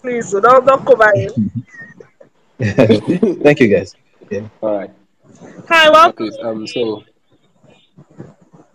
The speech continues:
Speaker 1: Yeah, Brian,
Speaker 3: okay,
Speaker 1: come.
Speaker 3: I think, let me just go.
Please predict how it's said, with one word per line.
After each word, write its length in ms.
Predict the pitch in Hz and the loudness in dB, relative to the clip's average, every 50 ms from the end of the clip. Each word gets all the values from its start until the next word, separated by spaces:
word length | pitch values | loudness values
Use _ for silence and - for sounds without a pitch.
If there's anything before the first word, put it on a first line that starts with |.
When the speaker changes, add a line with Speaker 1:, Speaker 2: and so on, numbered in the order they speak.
| _ _ _ _ _ _ _ _ _ _ _ _ _ _ _ _ _ _ _ _ _ _ _ _ _ _ _ _ _ _ _ _ _ _ _ _ _ _ _ _ _ _ _ _ _ _ _ _ _ _ _ _ _ _ _ _ - - | _ _ _ _ _ _ _ _ _ _ _ _ _ _ _ _ _ _ _ _ _ _ _ _ _ _ _ _ _ _ _ _ _ _ _ _ _ _ _ _ _ _ _ _ _ _ _ _ _ _ _ _ _ _ _ _ -12 -4
Speaker 1:
Yeah, 160 | - 320 320 285 | 0 2 2 2
Brian, 260 | 269 359 330 302 294 | 2 0 0 0 0
Speaker 3:
okay, 60 | 262 254 | -2 -4
Speaker 1:
come. 60 | 254 | -4
Speaker 3:
I 40 | - - | -6 -6
think, 140 | 160 - | -8 -8
let 100 | - 143 143 | -6 -6 -6
me 60 | 131 | -4
just 200 | 123 120 113 110 | -6 -6 -8 -8
go. 340 | - 110 110 113 131 139 | -6 -6 -6 -6 -6 -8